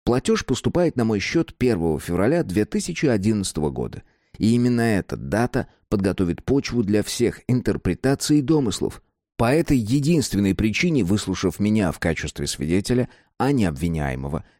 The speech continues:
комиссия фифа по этике двадцать шестого сентября решает возбудить против меня дело. То есть через четыре года после получения денег,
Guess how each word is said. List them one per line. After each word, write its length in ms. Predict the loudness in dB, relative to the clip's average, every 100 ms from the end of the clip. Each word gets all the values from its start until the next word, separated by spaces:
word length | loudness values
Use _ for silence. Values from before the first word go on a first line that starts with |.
| -6
комиссия 520 | -2 0 0 2 0
фифа 400 | 0 -4 -2 -2
по 140 | 0
этике 420 | 0 0 0 -2 -2
двадцать 460 | 0 0 -2 -4
шестого 420 | -6 -6 -4 -4
сентября 540 | -4 -6 -4 0 2 2
решает 440 | 0 2 0 0
возбудить 540 | -2 -2 -2 0 -2 -2
против 400 | -2 -2 -4 -6
меня 300 | -4 -4 -4
дело. 340 | -6 -6 -10 _ _ _ _ 0
То 160 | 2
есть 240 | 2 -2 -14 _
через 260 | -2 0 0
четыре 460 | -2 0 0 0
года 320 | 2 2 4 2
после 340 | -2 0 -2
получения 560 | 0 0 0 0 0 0
денег, 420 | -2 -2 -8